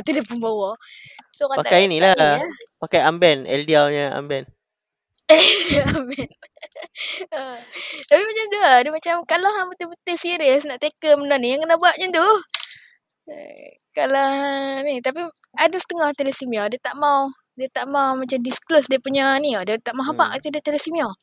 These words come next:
Speaker 1: Dia kata, "Ish, aku," eh, pernah lah itu jumpa, waktu kami pergi jumpa mamai yang thalassemia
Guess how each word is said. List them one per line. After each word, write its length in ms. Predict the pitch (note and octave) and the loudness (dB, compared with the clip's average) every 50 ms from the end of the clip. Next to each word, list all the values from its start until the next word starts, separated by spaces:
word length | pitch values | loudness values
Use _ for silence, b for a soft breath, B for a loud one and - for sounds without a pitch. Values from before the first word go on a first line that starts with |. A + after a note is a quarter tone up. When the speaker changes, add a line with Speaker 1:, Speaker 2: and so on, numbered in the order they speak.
| _ _ _ _ _ _ _ _ _ _ _ | _ _ _ _ _ _ _ _ _ _ _
Speaker 1:
Dia 80 | - A3 | -8 -8
kata, 260 | G#3+ - A#3+ A#3 A3+ A3+ B B B B B _ G#3+ | -4 0 0 0 0 -2 B B B B B _ -8
"Ish, 240 | - - - - - - _ _ _ | -8 -6 -6 -8 -10 -12 _ _ _
aku," 400 | - G3+ - - - A3 A3 A3 | -18 -18 -16 -14 -10 -8 -8 -4
eh, 200 | - - A3 A3+ A#3+ | 0 0 0 2 2
pernah 240 | - E4+ F#4 G4+ F#4+ | 2 4 4 4 6
lah 160 | F#4+ D#4+ C#4+ | 6 6 4
itu 160 | C#4 D4 E4+ D#4+ C#4+ | 4 2 -2 -4 -4
jumpa, 400 | C#4 D4+ D#4 - D#4 C4 A#3+ B3+ | -4 -6 -4 -2 -2 -2 -2 -4
waktu 80 | B3 - | -6 -8
kami 320 | A#3+ B3 B3+ B3+ B3+ B3 | -10 -8 -8 -8 -10 -10
pergi 320 | - B3+ B3 B3 B3 A#3 | -10 -10 -10 -8 -8 -10
jumpa 240 | B3 B3 - B3 A#3+ | -10 -8 -6 -6 -4
mamai 720 | A#3+ A#3+ A#3+ A#3+ B3 B3 A#3+ A#3 A#3 A3+ A3+ A3+ A3+ A3+ A3+ | -4 -6 -6 -6 -6 -8 -6 -6 -6 -6 -4 -4 -6 -6 -8
yang 160 | A3+ A#3 A#3 | -10 -10 -8
thalassemia 720 | - A#3 A3+ - - A#3+ A#3 A#3 A3+ A3+ A3 A3 G#3+ A3 | -6 -4 -4 -4 -6 -6 -6 -4 -2 -2 -2 -2 -2 -2